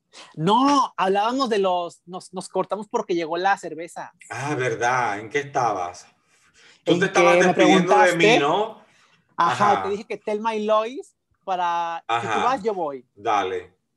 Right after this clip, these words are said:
Speaker 2: Mm.
Speaker 1: Ok. Dije, si tú vas, si tú saltas al
Speaker 2: Sí,
Speaker 1: barranco, yo
Speaker 2: la,
Speaker 1: salto.
Speaker 2: la respuesta a la audición.
Speaker 1: Ajá.
Speaker 2: Dale, hermana.
Speaker 1: Muy bien. Siete, ocho. Pues, hermana, ahora sí que,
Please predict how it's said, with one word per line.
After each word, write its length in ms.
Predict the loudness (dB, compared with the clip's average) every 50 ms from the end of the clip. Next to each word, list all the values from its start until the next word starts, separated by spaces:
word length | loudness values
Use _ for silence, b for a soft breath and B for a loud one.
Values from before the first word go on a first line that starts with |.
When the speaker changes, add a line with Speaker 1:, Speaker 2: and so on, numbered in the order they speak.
| _ _
Speaker 2:
Mm. 340 | -10 -8 -6 -6 -4 -4 -4 -4 -6 -6
Speaker 1:
Ok. 60 | -10 -16 _ _ _ _ _ _ _ _ _ _ _ _ _ _ _ _ _ _
Dije, 180 | -10 -10 -10
si 120 | -8 -12 0
tú 120 | 2 4
vas, 220 | 4 4 4 4 2
si 100 | 0 -2
tú 120 | -2 0
saltas 180 | -2 -2 -2 0
al 40 | 2
Speaker 2:
Sí, 40 | 2
Speaker 1:
barranco, 200 | 4 4 4 4
yo 60 | 2 2
Speaker 2:
la, 160 | 2 0 0
Speaker 1:
salto. 380 | -2 -4 -6 -10 -12 -14 -14 _ _ _ _ _ -2
Speaker 2:
la 180 | 0 0 0 2
respuesta 400 | 0 -2 0 0 -2 -2 0 0
a 20 | 2
la 60 | 2
audición. 960 | 2 2 2 -2 -4 -4 -4 -2 0 2 2 2 0 -4 -10 -14 -16 -18 -20 _ _ _ _ _
Speaker 1:
Ajá. 500 | -6 -6 -4 -4 -6 -8 -8 -10 -10 _ _ _ _ _ _ _ _ _ _ _ _ _ _ _ _
Speaker 2:
Dale, 280 | _ -2 0 0 2 0
hermana. 540 | -2 -2 -4 -6 -6 -8 -10 -14 -18 _ _ _ _ _ _
Speaker 1:
Muy 200 | -10 -8 -6 -4
bien. 200 | -4 -4 -4 -6 -12 -20 -20
Siete, 560 | -20 -2 0 0 0 2 0 0 -2 -2 -4 _ _ _ _ _ _ _ -18 -18 -18 -18 _ _ _ _ _ _ _ _ _ _ _ _
ocho. 460 | -8 -8 -8 -8 -10 _ -20 -20 -20 _ _ _ _ _ _ _ _ _ _ _ _ _ B B B B B B B _
Pues, 240 | 2 2 2 4 2
hermana, 560 | 2 2 2 2 2 2 0 -2 -4 -4 -6 _ _ _ b b b b
ahora 280 | 0 2 4 4 2
sí 220 | 4 2 2 2 2
que, 440 | 2 2 4 4 4 2 0 -4